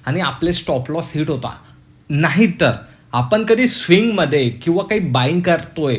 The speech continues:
इन्व्हेस्टमेंट करतोय, बीटीएससी करतोय, एक दोन वीकसाठी आपण कधी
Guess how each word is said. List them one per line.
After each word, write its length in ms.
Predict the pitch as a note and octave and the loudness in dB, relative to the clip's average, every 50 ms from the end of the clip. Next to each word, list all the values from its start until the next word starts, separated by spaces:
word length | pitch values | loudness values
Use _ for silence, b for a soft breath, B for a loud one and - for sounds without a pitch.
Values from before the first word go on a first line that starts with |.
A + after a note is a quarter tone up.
| G2+ b b b b b b b - | -4 b b b b b b b -4
इन्व्हेस्टमेंट 680 | C#3+ D3 D3+ D3+ D#3 E3 - - F#3 F3+ F#3 F3+ F3 | 0 0 2 4 2 2 0 0 -2 0 0 0 0
करतोय, 380 | - D#3 D3 B2+ - D#3 D3+ C#3+ | 0 -2 -2 -2 0 0 0 0
बीटीएससी 680 | C3 B2+ C#3 C#3+ C#3 - E3+ F3 E3+ F3 - - F3 | 2 0 0 0 0 2 2 2 2 0 0 -2 -2
करतोय, 400 | F3 - D3 C#3+ B2+ D3+ D3+ D3 | 0 0 -2 -2 0 -2 -2 -2
एक 140 | C#3+ C3 C3+ | -2 -2 -2
दोन 220 | D#3 D#3 D3+ D3 C#3+ | -2 -2 -2 0 0
वीकसाठी 520 | D#3+ E3 E3+ - - D3+ B2+ B2+ C3 D#3+ | 0 0 0 -2 -2 -2 -2 0 0 0
आपण 280 | D#3 D3 B2+ - D#3 D3 | -2 -2 -2 -4 -8 -4
कधी 200 | B2+ D#3+ D#3+ | -4 -4 -2